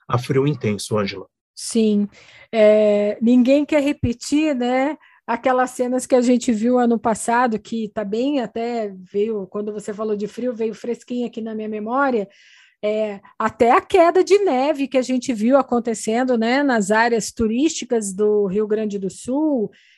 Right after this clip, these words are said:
Speaker 2: e também a gente viu muito disso em São Joaquim. Ano passado, realmente, em junho e julho,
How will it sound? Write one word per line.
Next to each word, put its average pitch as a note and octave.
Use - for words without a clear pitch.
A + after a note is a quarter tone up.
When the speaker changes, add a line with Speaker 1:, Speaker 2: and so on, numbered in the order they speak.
Speaker 2:
e A3
também D#4+
a F#4+
gente F4
viu E4
muito F4+
disso D#4
em D#4+
São D#4+
Joaquim. D4+
Ano A#3
passado, B3
realmente, C#4
em C4+
junho C4
e A3+
julho, C4